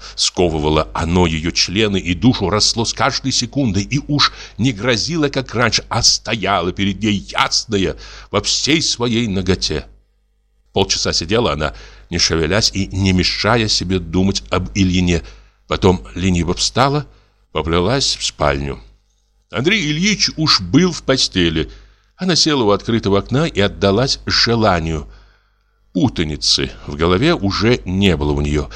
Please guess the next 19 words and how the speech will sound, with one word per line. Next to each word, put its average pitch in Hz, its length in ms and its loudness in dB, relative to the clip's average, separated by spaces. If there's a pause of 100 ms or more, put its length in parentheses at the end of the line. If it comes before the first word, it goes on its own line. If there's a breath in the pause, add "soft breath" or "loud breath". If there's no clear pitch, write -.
(180 loud breath)
Все - 240 0
чувства - 540 0
и 104 80 2
мысли 104 340 2
дружно 104 460 2
теснились 107 640 0
около 104 320 0
одной 107 360 -2
ясной 120 360 0
цели. 82 480 0 (500 soft breath)
Попробовала 80 560 2
она 82 220 2
было 82 260 0
бороться, 90 540 0
но 110 200 2
тотчас 131 460 0
же 117 180 0 (300 loud breath)
махнула 95 340 0
рукой. 92 300 0